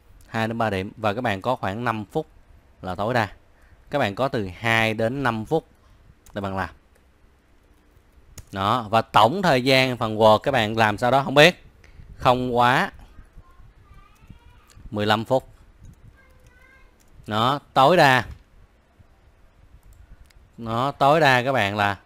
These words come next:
hai mươi phút. Nha.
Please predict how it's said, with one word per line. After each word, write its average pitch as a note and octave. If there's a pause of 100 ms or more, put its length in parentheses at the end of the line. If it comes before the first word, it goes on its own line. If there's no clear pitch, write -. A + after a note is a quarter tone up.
(100)
hai A#2+
mươi A2+
phút. C#3 (2500)
Nha. A2+